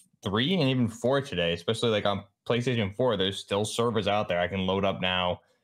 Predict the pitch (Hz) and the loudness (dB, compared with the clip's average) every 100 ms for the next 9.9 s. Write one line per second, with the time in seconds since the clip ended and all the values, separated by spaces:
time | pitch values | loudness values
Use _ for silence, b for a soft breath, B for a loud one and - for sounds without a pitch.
0 | _ _ - 95 95 87 87 107 107 101 | _ _ -4 0 0 -2 -4 -2 0 0
1 | 101 95 92 110 104 101 92 87 85 - | 0 0 -2 -2 0 2 0 -2 -6 -6
2 | 98 87 78 85 95 95 98 104 98 87 | -4 -2 -4 -4 -2 0 0 0 2 0
3 | 87 107 - 92 95 95 101 92 87 - | -2 -4 -10 -4 -2 0 0 0 -2 -6
4 | _ - 85 82 82 - - - 104 104 | _ -10 -6 -4 -4 -6 -10 -4 0 2
5 | 101 95 90 85 95 92 85 - 98 85 | 0 0 -2 -2 -2 -2 -2 -2 -2 -2
6 | 78 - _ _ _ _ _ _ _ _ | -6 -16 _ _ _ _ _ _ _ _
7 | 92 87 85 82 82 92 107 98 95 95 | -2 0 -2 -4 -4 -4 -2 0 0 -2
8 | 101 98 92 92 98 95 87 85 87 85 | -2 0 0 0 2 2 2 0 -2 -4
9 | 95 87 87 87 78 78 - - | -2 -2 -2 -2 -4 -6 -8 -14